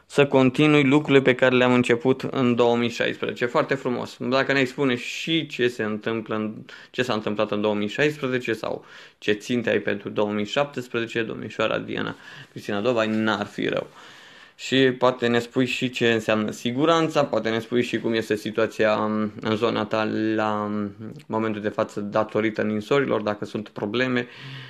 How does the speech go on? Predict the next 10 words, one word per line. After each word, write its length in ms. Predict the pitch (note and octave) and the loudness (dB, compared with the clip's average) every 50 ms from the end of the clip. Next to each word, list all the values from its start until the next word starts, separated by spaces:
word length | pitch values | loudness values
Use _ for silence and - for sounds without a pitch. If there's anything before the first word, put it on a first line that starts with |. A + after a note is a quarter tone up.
| - - - - - - _ _ | -18 -20 -20 -20 -20 -20 _ _
și 180 | - - A2 | -10 -6 -4
știi 260 | G#2+ - - - B2 A#2 | -4 -4 -2 -2 -4 -2
câte 340 | A#2+ - A2 G2 - A2 | -2 -4 -4 -2 0 -2
ceva, 580 | G#2 - - G#2+ G2+ G#2 C#3+ E3+ E3 C3+ - - - - A#2+ - - - G#2+ - - - - - | -2 0 0 -2 0 2 2 2 2 2 -4 -6 -10 -16 -16 -16 -16 -20 -20 -20 -20 -16 -6 -2
este 540 | A#2 B2+ B2+ - - - A#2 A#2+ A#2 A2+ A2 G#2+ | -2 -2 -2 -2 -2 2 4 6 6 4 2 0
bine 220 | B2+ B2+ A#2+ A#2 | 0 2 2 0
de 140 | A2 G2+ G2 | 0 0 -2
știut 360 | - - - D#3 D#3+ D#3+ D#3+ | -2 -2 -2 0 0 0 -2
ca 220 | - - A#2 A#2+ | -2 0 0 0
să 420 | A#2+ A#2+ - - A#2 A#2 A2+ A#2 | 0 -2 0 0 2 2 2 0